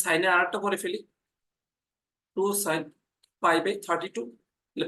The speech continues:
পাই এর নিচে যেটা আছে এটাকে টু to the power something আকারে ভাঙাবো। টু to the power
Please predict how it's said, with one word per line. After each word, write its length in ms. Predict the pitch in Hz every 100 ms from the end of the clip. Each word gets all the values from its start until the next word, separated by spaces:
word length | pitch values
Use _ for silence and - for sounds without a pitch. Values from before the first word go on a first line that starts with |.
| -
পাই 140 | 196 202
এর 80 | 233 240
নিচে 240 | 233 214 247 - - _ -
যেটা 160 | 170 196 175
আছে 120 | 185
এটাকে 180 | 196 202 202
টু 60 | 202
to 60 | -
the 60 | 220
power 120 | 214 185
something 260 | 165 180 175
আকারে 180 | 180 175
ভাঙাবো। 280 | 151 147 143 - _ _ _ _ _ _
টু 60 | - 180
to 60 | 196
the 60 |
power 120 | 214